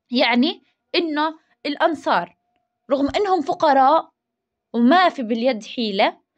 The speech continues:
إلا إنه عندما لجأ إليهم الرسول والصحابة أعطوهم من أموالهم وبيوتهم، مساكنهم، مزارعهم، قاسموهم معهم، وأيضا استقبلوهم بأحسن استقبال،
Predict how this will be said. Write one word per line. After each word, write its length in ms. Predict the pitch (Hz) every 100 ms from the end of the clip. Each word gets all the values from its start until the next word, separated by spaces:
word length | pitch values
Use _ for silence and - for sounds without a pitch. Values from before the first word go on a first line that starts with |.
| _ -
إلا 200 | 262 269
إنه 140 | 294 311
عندما 520 | 285 294 339 277 339
لجأ 200 | 277 - 302
إليهم 340 | 277 208 202
الرسول 500 | 233 294 - 202 175 -
والصحابة 840 | 240 - 254 320 311 262 302 403 _ _ _ _ _ _ -
أعطوهم 520 | 247 262 392 349 226
من 260 | 202 262 269
أموالهم 720 | 320 302 190 185 180 175 180 _ _ _ -
وبيوتهم، 960 | 240 269 285 - 277 302 214 - 190 202
مساكنهم، 520 | 285 277 262 180 190 _ 247
مزارعهم، 880 | 285 262 285 285 277 226 254 233 _ _
قاسموهم 520 | - 226 247 254 226 226
معهم، 380 | 233 277 370 _ - - -
وأيضا 600 | - 349 392 320 370 392 _ _ _ 233
استقبلوهم 880 | - 277 269 233 330 381 220 196 185
بأحسن 640 | 202 349 - - 247 233
استقبال، 500 | 302 - 370 277 214